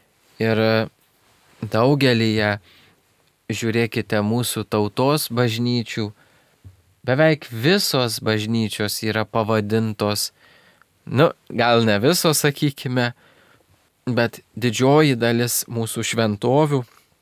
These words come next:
mūsų bažnyčių yra pavadintos Marijos vardais, įvairiausiais jos titulais. Taip yra dėl to, kad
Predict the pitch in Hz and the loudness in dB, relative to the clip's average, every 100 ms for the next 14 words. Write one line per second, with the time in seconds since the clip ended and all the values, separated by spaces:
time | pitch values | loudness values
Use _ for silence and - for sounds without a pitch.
0 | _ _ - 107 107 - 107 113 104 113 | _ _ -8 -4 -4 -2 0 2 2 0
1 | 120 - 113 110 117 107 107 117 113 110 | -2 -2 -2 0 0 0 0 -2 -2 -4
2 | - 101 101 123 117 101 104 104 101 107 | -2 -2 0 0 0 -2 -2 -2 0 0
3 | 110 104 - _ _ _ _ _ 107 117 | 0 -4 -12 _ _ _ _ _ 0 2
4 | 123 156 170 156 135 131 117 - 117 - | 4 2 2 0 -2 -2 -2 -4 -6 -4
5 | 101 95 98 - - _ _ _ _ _ | -6 -6 -8 -14 -20 _ _ _ _ _
6 | _ _ 156 170 156 143 139 143 135 123 | _ _ 2 4 2 2 4 2 2 2
7 | 117 - 151 165 160 - 110 | 0 0 2 2 0 -2 -4